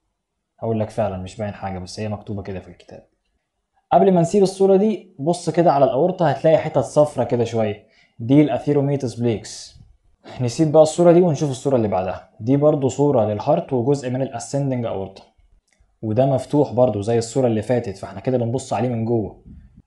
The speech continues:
وانت اكيد بقى خدت بالك من الحتت الصفرة والحتت البيضاء اللي احنا بنسميها ايه يا ترى؟ اسم الله عليك، بنسميها ثيروميتاس بليكس. برضو الاورطة واخد بارك تري ابيرنس، يبقى ده انه نوع من الانيوريزم، السيفاليتيك انيوريزم او بيسموه السيفاليتيك اورتايتس،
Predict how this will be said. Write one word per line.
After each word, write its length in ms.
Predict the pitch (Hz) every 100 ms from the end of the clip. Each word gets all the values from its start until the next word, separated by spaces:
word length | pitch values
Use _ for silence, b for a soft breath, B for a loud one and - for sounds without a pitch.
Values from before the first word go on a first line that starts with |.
| _ _ _ _ _ -
وانت 280 | 120 117
اكيد 400 | 113 110 127 127
بقى 160 | 120 120
خدت 280 | 120 117 113
بالك 280 | 123 120 117
من 100 | 110
الحتت 340 | 110 127 120
الصفرة 460 | 104 - 117 120 113
والحتت 480 | 104 117 120 113
البيضاء 340 | 110 120 127 117
اللي 100 | 120
احنا 160 | 117 120
بنسميها 460 | 113 - 117 127
ايه 180 | 120 123
يا 80 | 117
ترى؟ 320 | 123 120 120 - _ _ _ _ _ _ _ _ _ -
اسم 160 | -
الله 180 | 113 113
عليك، 280 | 101 113 113
بنسميها 500 | 107 98 110 123 120
ثيروميتاس 520 | - 113 117 117 113
بليكس. 580 | 104 123 117 - - _ _ _
برضو 400 | 110 123 139 135
الاورطة 520 | 131 120 139 - 147
واخد 460 | 131 147 147 131 113
بارك 360 | 131 139 131 127
تري 220 | 139 139
ابيرنس، 720 | 123 143 147 95 - - -
يبقى 200 | 120 110
ده 160 | 120 127
انه 140 | 135
نوع 180 | 127 139
من 120 | 131
الانيوريزم، 540 | 120 123 120 139 113 95 - _ _ _ 113
السيفاليتيك 600 | 107 113 123 143 135 127
انيوريزم 420 | 117 120 147 113
او 140 | 101
بيسموه 360 | 104 107 117 135
السيفاليتيك 480 | 131 - 180 139 135
اورتايتس، 760 | 131 123 156 139 113 - -